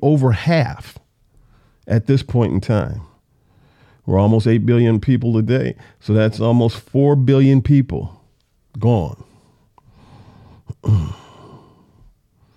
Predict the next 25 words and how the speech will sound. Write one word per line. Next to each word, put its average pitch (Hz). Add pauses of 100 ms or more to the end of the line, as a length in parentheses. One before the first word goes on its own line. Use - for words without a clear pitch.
(240)
And 110
we 127
don't 135
know 131
what 127
the 104
mechanism 104
is. 67
You 92
know, 92
we 104
don't 101
know 104
if 95
this 92
is 85
war. 143 (320)
We 110
don't 107
know 92
if -
this 87
is 71
famine, 131
plague, 123